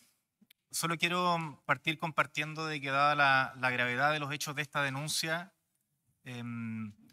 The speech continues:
somos todos parte de esa indignación generada por la, por cómo se rompe la confianza de una altísima autoridad de gobierno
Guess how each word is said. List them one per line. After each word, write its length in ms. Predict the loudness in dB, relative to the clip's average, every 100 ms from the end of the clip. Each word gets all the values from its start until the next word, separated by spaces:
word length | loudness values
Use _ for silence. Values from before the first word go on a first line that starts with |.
| _ _
somos 300 | -8 -6 -6
todos 240 | -4 -6 0
parte 340 | 0 0 -4
de 100 | -4
esa 720 | -2 2 4 6 4 2 -2 _ -10
indignación 1000 | -8 -6 -4 -2 -2 -2 -4 -4 -8 -14 _ _ _ _ _ _ _ _
generada 400 | -8 0 4 4
por 160 | 4 -2
la, 800 | 2 2 4 2 2 0 -4 -8 _ _ _ _ _ _ _ _ _ _ _ _ _ _ _ _ _ _ _
por 140 | -12 -6
cómo 200 | -2 0
se 100 | 2
rompe 280 | 0 2
la 100 | 0
confianza 600 | 0 -2 -2 -2 0 -2
de 80 | -2
una 340 | 0 2 4 2
altísima 460 | -2 -2 0 0
autoridad 360 | 0 0 2 2
de 80 | 2
gobierno 680 | -4 -4 -2 -4 -4 -10